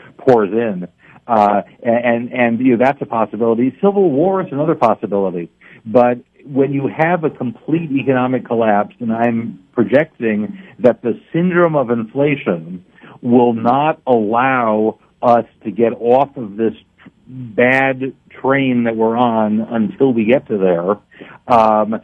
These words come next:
leads to some kind of, uh, violence, whether it's external invasion or we become, you know, a, a, a, a, a country that invades our neighbors, like happened in Nazi Germany,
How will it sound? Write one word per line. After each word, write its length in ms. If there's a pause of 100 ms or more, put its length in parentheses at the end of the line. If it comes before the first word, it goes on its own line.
(140)
leads 440
to 180
some 220
kind 280
of, 280
uh, 180
violence, 520
whether 280
it's 140 (100)
external 560
invasion 800
or 280
we 280
become, 600 (380)
you 160
know, 340
a, 200 (120)
a, 80
a, 920 (120)
a, 40
a 120
country 340
that 140
invades 380
our 140
neighbors, 480
like 160 (240)
happened 240
in 60
Nazi 220
Germany, 360